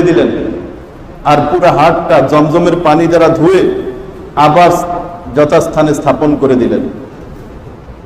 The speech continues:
ওখানে যে বাচ্চারা ছিল, লোকজন ছিল, এই অবস্থা দেখে তারা ঘাবড়ে গিয়ে দৌড়ে রাসূল পাক সাল্লাল্লাহু আলাইহি ওয়াসাল্লামের দুধমা হালিমা সাদিয়ার বাসায় আসলেন। এসে বললেন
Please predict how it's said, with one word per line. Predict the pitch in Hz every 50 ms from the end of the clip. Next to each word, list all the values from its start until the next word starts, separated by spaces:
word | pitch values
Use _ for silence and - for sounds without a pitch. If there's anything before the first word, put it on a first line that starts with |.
| - - - - - - - - - - - - - - - - - - - - - 147
ওখানে | 147 175 180 185 185 180
যে | 175 170
বাচ্চারা | 160 160 160 - 175 170 175 170 170
ছিল, | 175 160 175 160 156
লোকজন | 156 147 - 165 175 180 170 175
ছিল, | 175 165 170 165 160 156
এই | 151 156
অবস্থা | 156 165 165 160 156 175 165 165
দেখে | 160 156 156 160 151 135 123 - - - - - - - - - - - - - - - - -
তারা | - 143 151 156 143 151
ঘাবড়ে | 151 147 151 151 160 180 175 175
গিয়ে | 180 170 147 - - - - - - - - - - - - - - - - - - - - 123 117 113
দৌড়ে | 160 170 185 190 185 190
রাসূল | 175 156 - - 175 165 175 180 160
পাক | 160 156 - - -
সাল্লাল্লাহু | 160 151 147 147 147 156 160 156 170 156 147
আলাইহি | 151 156 151 147 156 151
ওয়াসাল্লামের | 147 143 131 - 156 143 156 160 160 160 156 143 - - -
দুধমা | 143 160 160 156 160 160 151 143 127 - - - - - - - - -
হালিমা | 135 147 160 165 160 165 156 143 - -
সাদিয়ার | 147 139 139 135 139 147 147 135 135 127
বাসায় | 131 143 143 151 143 131 127
আসলেন। | 127 - - 135 135 135
এসে | 139 156 147 135
বললেন | 151 151 151 156 147